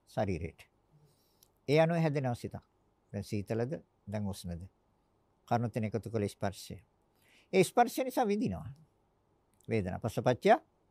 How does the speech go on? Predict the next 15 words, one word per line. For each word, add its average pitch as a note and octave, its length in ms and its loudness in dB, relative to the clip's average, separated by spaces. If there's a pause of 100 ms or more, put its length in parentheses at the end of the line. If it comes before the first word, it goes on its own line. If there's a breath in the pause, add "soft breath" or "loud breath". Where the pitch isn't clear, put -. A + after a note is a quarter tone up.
(180)
වේදනා. G#2+ 420 -6 (220)
ස්පර්ශය - 400 -2
නිසා F#2 260 -4
විඳිනවා. F#2 320 -10 (640 soft breath)
විඳින F#3 320 8
දේ C4+ 160 10
හඳුනා A3+ 340 8
ගන්නවා. F2 360 -2 (1700)
හඳුනාගත්තාම C#3 800 6 (340)
ඒක C3 120 0
හොඳ C#3+ 220 4
නම් A3 240 6
ආස්වාවෙන් F3+ 540 8
බලවත් G#3 400 10
වෙනවා. C#4 240 4